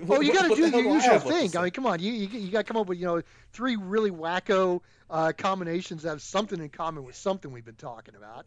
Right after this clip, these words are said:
Speaker 2: Oh, jeez. Let me, let's, let, let, let me, let me just try to run through it here. Trying to da, da, da, da, da, da, da, da.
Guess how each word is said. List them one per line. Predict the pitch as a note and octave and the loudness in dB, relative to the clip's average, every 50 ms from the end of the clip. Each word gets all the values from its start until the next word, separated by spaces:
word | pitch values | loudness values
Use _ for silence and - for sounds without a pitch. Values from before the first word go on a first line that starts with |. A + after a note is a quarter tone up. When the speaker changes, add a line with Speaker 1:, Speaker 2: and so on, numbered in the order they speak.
| - | -18
Speaker 2:
Oh, | C#3 C#3 B2+ G#2+ F#2 - | -16 -14 -14 -14 -14 -14
jeez. | - - - G2+ G2 F#2+ G2 F#2+ F#2+ F#2+ F#2 - | -12 -12 -12 -10 -10 -10 -10 -10 -10 -10 -10 -12
Let | - - - | -12 -12 -10
me, | C3 C#3 | -10 -8
let's, | E3+ E3+ D#3 D#3 D3+ - | -4 -4 -4 -4 -6 -8
let, | E3+ E3+ E3+ D#3 E3+ | -8 -6 -6 -4 -6
let, | F3 - D3+ D#3+ E3 D3 - | -6 -6 -8 -10 -12 -14 -14
let | D3+ D3+ | -14 -14
me, | D3 B2 - | -14 -14 -16
let | - C3 B2+ B2 | -16 -16 -14 -14
me | |
just | G#2+ G#2 - - | -16 -16 -16 -14
try | A#2 G2+ | -14 -12
to | G2+ | -12
run | F#2+ G2+ G2 F#2+ | -12 -14 -16 -14
through | - G#2+ G2+ | -14 -14 -14
it | F#2+ - | -14 -14
here. | - F#2 F2 - - - - _ _ _ | -16 -18 -18 -20 -20 -20 -20 _ _ _
Trying | - - B2+ A2 G#2 F#2+ | -18 -16 -16 -16 -18 -20
to | F#2+ _ | -20 _
da, | - B2 G#2+ | -18 -18 -18
da, | A2+ | -18
da, | G2+ G#2 G2 | -20 -20 -20
da, | G2+ G2+ | -20 -20
da, | G2 G2+ | -20 -20
da, | - - G#2+ - A2+ | -20 -20 -20 -18 -16
da, | - D3+ | -14 -14
da. | D#3 D#3+ E3 D#3+ D3 C#3+ | -14 -12 -12 -12 -12 -12